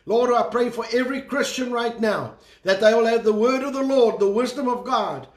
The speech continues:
Lord, they will carry the power and the anointing that you have for each one of us.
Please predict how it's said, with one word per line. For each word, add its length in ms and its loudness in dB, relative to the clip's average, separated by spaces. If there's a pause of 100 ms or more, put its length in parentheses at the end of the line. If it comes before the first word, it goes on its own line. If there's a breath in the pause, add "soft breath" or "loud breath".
(220 soft breath)
Lord, 260 4
they 80 2
will 120 2
carry 340 -2
the 120 -6
power 460 -2
and 220 0
the 120 0
anointing 600 0
that 180 -4
you 120 -2
have 360 -2
for 140 -10
each 260 -6
one 180 0
of 120 -2
us. 320 -8